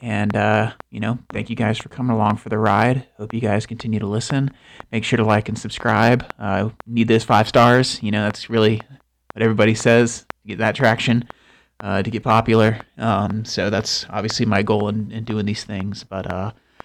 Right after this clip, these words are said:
um, you know, any feedback obviously is, uh, uh, will be taken. Um, <clears throat> and, uh, I'll definitely, uh, uh, try to work on, you know, some of the basic things in terms of, uh,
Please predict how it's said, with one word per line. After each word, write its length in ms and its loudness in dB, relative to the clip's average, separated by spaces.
um, 360 -6
you 80 0
know, 280 0
any 200 0
feedback 440 -2
obviously 600 -4
is, 240 -8
uh, 300 -6
uh, 320 -6
will 120 -10
be 200 -12
taken. 640 -10
Um, 400 -8
<clears throat> 240 -4
and, 300 -4
uh, 380 -4
I'll 120 -10
definitely, 480 -10
uh, 260 -6
uh, 120 -10
try 180 -6
to 80 -2
work 320 -8
on, 420 -10
you 120 -16
know, 120 -6
some 220 -2
of 60 -2
the 40 0
basic 340 -10
things 380 -14
in 80 -12
terms 300 -10
of, 300 -12
uh, 260 -6